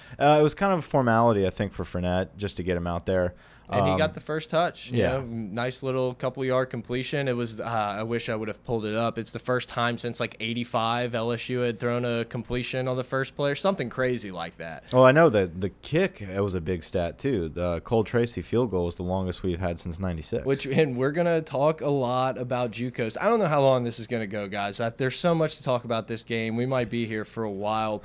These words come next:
Speaker 2: but <laughs> that's just one of them, a, a grad transfer, a juco transfer that had a massive impact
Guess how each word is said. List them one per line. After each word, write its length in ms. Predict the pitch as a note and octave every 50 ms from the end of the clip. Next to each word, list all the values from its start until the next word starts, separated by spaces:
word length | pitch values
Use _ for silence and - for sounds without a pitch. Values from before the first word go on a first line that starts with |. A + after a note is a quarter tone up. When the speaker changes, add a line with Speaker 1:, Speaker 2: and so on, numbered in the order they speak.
| - -
Speaker 2:
but 260 | B2+ D3 D#3 D3+ - - - -
<laughs> 140 | - -
that's 320 | - B2+ B2+ C#3 C#3 - -
just 240 | - D#3 E3 D#3 -
one 260 | B2+ A#2+ C#3 D#3 F#3+
of 140 | G3 D3+ B2+
them, 180 | B2+ B2 B2+
a, 300 | A#2+ A#2 A2+ D#2+ G#2+ A#2
a 60 | A2+ G#2+
grad 340 | F#2+ G#2+ A2 A2+ B2+ C3+ C3
transfer, 460 | - - C#3 C3+ C3+ C3+ - C#3+ C3
a 60 | A2
juco 360 | G2+ - A2+ A#2+ - C#3+ C3 A#2+
transfer 480 | - - B2+ B2+ B2+ - - C#3 C3+ B2+
that 200 | B2 A#2 A#2 -
had 260 | - B2 A#2 A#2 G#2+
a 200 | E2 A2+ A2+ A2+ G#2+
massive 720 | G#2 G2+ G#2 G#2 G#2+ A2 A#2 A#2 A2+ - C3 A#2+ G#2+ -
impact 300 | - A2+ A2+ A2+ -